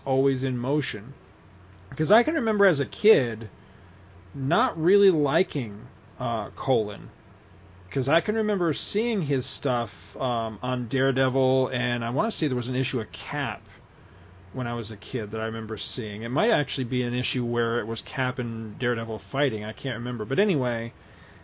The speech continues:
I remember looking at it, and, and it was, uh, I'm pretty sure it was Chris Honeywell and I at, at the comic book store, or, you know, at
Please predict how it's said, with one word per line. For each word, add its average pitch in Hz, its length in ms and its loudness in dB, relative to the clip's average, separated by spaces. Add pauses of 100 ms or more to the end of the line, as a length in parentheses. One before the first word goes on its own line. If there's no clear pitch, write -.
(120)
I - 40 2
remember 226 240 6
looking 196 380 6
at 135 160 6
it, 127 140 2
and, 135 180 0
and 135 180 0
it 127 80 -4
was, 135 280 -2
uh, 170 60 -4
I'm 135 260 -2
pretty 185 180 0
sure 151 160 0
it - 20 2
was 123 120 -4
Chris - 260 -2
Honeywell 151 380 -2
and 117 100 -6
I 120 140 -4
at, 113 160 -10
at 120 260 -6
the 113 300 -4
comic 170 320 -4
book - 140 -10
store, 113 440 -6 (520)
or, 123 100 0
you 120 80 -2
know, 117 120 -2
at - 60 -10